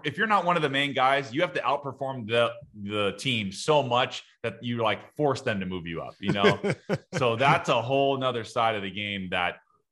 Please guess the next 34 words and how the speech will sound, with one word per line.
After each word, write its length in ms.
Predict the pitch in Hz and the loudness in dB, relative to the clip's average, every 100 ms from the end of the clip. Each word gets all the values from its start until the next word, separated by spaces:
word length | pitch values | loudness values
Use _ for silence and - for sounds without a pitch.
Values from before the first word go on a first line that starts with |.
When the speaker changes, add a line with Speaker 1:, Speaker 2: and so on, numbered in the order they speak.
| _ - | _ -4
Speaker 1:
a 100 | 120 | -2
lot 320 | 120 123 139 | 2 4 6
of 80 | 139 | 4
guys' 220 | 135 127 - | 2 0 -2
careers 520 | - 123 123 127 123 | -8 -4 0 -2 -2
get 180 | 117 - | -6 -6
stopped 540 | - 117 110 131 - | -2 2 4 2 -4
because 340 | 113 101 107 | -8 -4 -4
they're 140 | 101 107 | -2 -4
not 220 | 104 104 | -2 -2
a 40 | |
priority 480 | 98 104 95 92 87 | -2 -4 -2 -2 -6
person 400 | 80 95 85 80 | -8 -10 -10 -12
in 120 | 76 73 | -14 -14
the 180 | 73 69 90 | -16 -14 -10
organization. 580 | 80 73 76 76 - _ _ _ | -10 -10 -14 -16 -18 _ _ _
Speaker 2:
Wow. 1160 | 87 90 95 104 107 110 107 104 101 90 82 - - | -20 -20 -18 -16 -14 -12 -12 -12 -14 -16 -20 -20 -18
See? 280 | - 131 | -8 -6
Speaker 1:
So 440 | 117 82 78 73 76 | -4 -4 -4 -6 -6
Speaker 2:
Never 360 | 139 202 269 277 | 2 4 6 4
knew 240 | 220 247 | 4 4
that, 300 | 160 123 95 | 4 2 0
man. 180 | 107 113 | -4 -4
Speaker 1:
Yeah. 380 | 92 90 87 80 - | -2 0 0 -2 -8
Speaker 2:
You 120 | 117 | -12
know? 260 | 123 135 135 | -8 -8 -2
Speaker 1:
That's 240 | 110 117 | -2 0
a 60 | 104 | 0
hard 240 | 98 90 | 0 -2
part, 260 | 85 80 - | -4 -6 -6
too. 240 | 90 76 - | -10 -10 -10
Speaker 2:
Yeah. 300 | - 165 98 - _ - | -4 -4 -4 -8 _ -8
Gosh. 640 | 139 165 92 - - - _ _ - | 0 0 0 -6 -12 -16 _ _ -6
So, 160 | 156 | 2